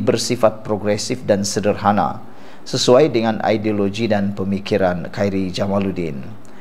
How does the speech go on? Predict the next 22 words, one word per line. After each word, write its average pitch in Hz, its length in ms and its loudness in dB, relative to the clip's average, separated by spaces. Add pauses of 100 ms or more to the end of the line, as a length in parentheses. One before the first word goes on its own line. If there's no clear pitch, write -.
(340)
Atas 143 240 2
faktor 151 320 4
ini, 120 400 -2
menyertai 123 640 2
parti 117 480 0
dalam 101 400 2
gabungan 104 480 2
P 92 240 2
N 123 160 -2
sama 104 320 2
ada 104 160 4
Bersatu 101 480 0
atau 104 280 2
pas - 440 2 (480)
dilihat 160 560 4
tidak 113 240 0
sesuai 113 560 2
dengan 98 320 -2
corak 107 400 0
pemikiran 101 560 0
Khairi 101 320 2
Jamaluddin, 95 720 0